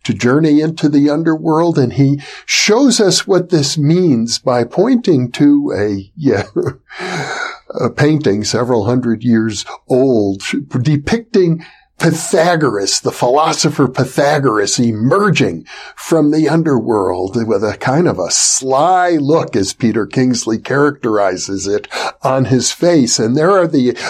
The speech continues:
assembled, uh, followers of the philosopher waiting for his arrival. And you can see on their faces a number of mixed emotions.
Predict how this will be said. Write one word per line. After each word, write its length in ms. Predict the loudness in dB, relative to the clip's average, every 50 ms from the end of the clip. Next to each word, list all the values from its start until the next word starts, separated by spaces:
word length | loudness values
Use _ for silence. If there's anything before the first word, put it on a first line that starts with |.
| -4 -2
assembled, 840 | -2 0 0 2 2 2 2 2 2 2 2 2 0 -2 -6 -12 -16 -16 -16 -16 -16 -10 -4 -2
uh, 180 | 0 0 -2
followers 960 | -4 -4 -2 0 0 2 2 2 4 4 4 2 2 0 -2 -4 -4 -4 -4
of 340 | -2 0 -2 -2 -2 -6 -14 _ -20 -20 -20 -10 _
the 100 | -2 -2
philosopher 920 | 0 0 0 0 2 2 0 0 -2 -2 -4 -4 -6 -4 -4 -2 -2 -2 -4 -8 -12 -8 -2
waiting 600 | 0 2 4 4 4 4 4 4 4 2 2 0
for 240 | 0 0 0 2
his 240 | 2 4 2 4 4
arrival. 680 | 2 2 2 2 0 2 2 0 2 2 2 2 4 4
And 140 | 4 4 4
you 140 | 2 2
can 200 | 2 0 -2 0
see 340 | 0 0 2 2 4 4 4
on 180 | 2 2 2 0
their 200 | 0 0 0 -2
faces 600 | -2 0 2 2 2 2 2 2 2 2 2 -2 -6 -10 -14 -12 -4
a 80 | -2 -2
number 540 | 0 0 0 -2 -2 0 0 0 2 2 0
of 160 | 0 -2 -2
mixed 580 | -2 0 0 0 0 0 -2 -4 -4 0 0 0
emotions. 840 | 0 2 2 2 2 0 2 2 2 2 2 0 -2 -4 -4